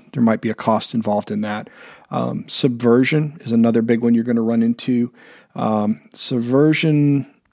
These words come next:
I, I've never been a real big fan, and it, it's probably because it's a client server versus distributed, and it's a newer compared to some of the other ones.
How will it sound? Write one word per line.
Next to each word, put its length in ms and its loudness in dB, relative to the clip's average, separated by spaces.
I, 200 -10
I've 300 -6
never 220 2
been 160 0
a 60 0
real 140 0
big 200 0
fan, 380 0
and 160 0
it, 160 -2
it's 180 -2
probably 320 -2
because 640 2
it's 160 -8
a 60 -8
client 420 -2
server 360 2
versus 440 -2
distributed, 640 0
and 500 0
it's 240 -6
a 100 -6
newer 840 2
compared 320 2
to 60 -4
some 180 0
of 80 0
the 100 -2
other 140 -2
ones. 260 -6